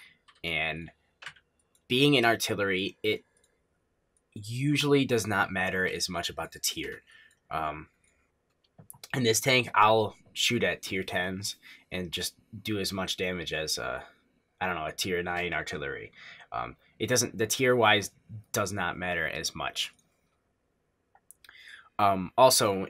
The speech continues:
in artillery, uh, your main shell will be an H E shell. Some tanks,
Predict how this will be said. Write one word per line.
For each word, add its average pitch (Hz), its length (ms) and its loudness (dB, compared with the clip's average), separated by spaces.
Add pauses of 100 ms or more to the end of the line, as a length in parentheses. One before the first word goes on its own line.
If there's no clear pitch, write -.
in 110 160 -2
artillery, 110 720 2 (420)
uh, 65 320 -2
your 110 240 0
main 110 600 -2
shell 104 320 2
will 95 280 -2 (100)
be 95 320 -4
an 80 380 -8
H 85 340 -6
E 92 160 -8
shell. 78 320 -4
Some 127 400 2
tanks, 110 560 -2